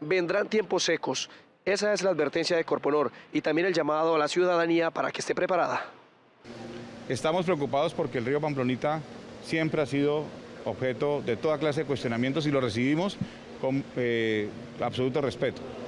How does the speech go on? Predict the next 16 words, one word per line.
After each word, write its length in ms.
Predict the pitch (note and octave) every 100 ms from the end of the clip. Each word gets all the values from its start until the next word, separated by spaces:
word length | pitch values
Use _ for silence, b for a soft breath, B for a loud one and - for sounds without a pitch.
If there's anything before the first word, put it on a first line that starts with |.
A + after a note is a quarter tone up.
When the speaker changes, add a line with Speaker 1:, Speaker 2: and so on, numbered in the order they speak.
| - -
Speaker 2:
Pero 160 | C#3+ C3
tenemos 260 | C#3+ F3+
la 80 | F3
obligación 360 | D#3 C#3 D3 D#3+
de 60 |
decirle 200 | C#3+ D#3
a 40 | D#3+
la 100 | C#3+
gente 200 | C#3+ D#3+
que 120 | D#3
nos 120 | C3
preparemos 440 | C3 B2 C#3 F#3
para 140 | E3 D#3
una 60 |
temporada 480 | D#3 A#2+ A#2 C3 C#3+
seca, 340 | C#3+ C#3+ E3+